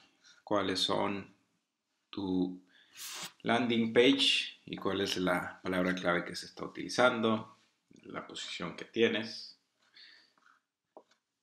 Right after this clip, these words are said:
Miren aquí que incluso la letra J está generando en Samsung con su Galaxy J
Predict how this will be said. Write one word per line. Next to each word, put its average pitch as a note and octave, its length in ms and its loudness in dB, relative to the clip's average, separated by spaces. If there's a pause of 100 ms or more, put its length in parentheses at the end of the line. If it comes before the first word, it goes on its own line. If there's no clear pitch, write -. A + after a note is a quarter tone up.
(280)
Miren F#2 420 -2
aquí F2+ 260 -6
que - 420 -2 (280)
incluso G#2+ 480 0
la F#2+ 100 4
letra F#2+ 340 2
J - 600 0 (840)
está G#2+ 320 -2
generando F#2 760 -2
en F2 280 -10 (320)
Samsung F#2 720 -4 (640)
con - 200 -8
su - 120 -6
Galaxy F#2+ 440 4
J G2 540 -4